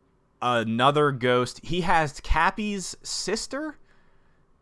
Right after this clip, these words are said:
who is now in a tiara that Peach is wearing, and I don't really know why.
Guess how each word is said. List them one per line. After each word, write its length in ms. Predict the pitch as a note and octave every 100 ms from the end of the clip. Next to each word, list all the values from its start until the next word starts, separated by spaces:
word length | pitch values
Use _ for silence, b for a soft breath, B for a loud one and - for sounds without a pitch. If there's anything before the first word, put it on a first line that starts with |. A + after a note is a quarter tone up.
| -
who 320 | D#3+ D#3 C#3+ C3
is 220 | C3+ B2+
now 320 | C#3 D3 C#3+
in 120 | C3+
a 140 | C3 B2+
tiara 800 | - A#2 A#2 C#3+ F3 F#3+ G3 - G#2+
that 320 | A2+ G#2+ - _ _ _ _ -
Peach 320 | D#3+ G#3 A#3
is 160 | A3
wearing, 540 | F#3+ G#3 A#3 A#3+ B3+ B3 b b b b b
and 160 | - A#2+
I 80 | C#3+
don't 180 | D#3 D3
really 260 | D#3+ D#3+
know 240 | D3 D3 C#3+
why. 640 | A#2+ A2 A#2+ D#3 F3 G3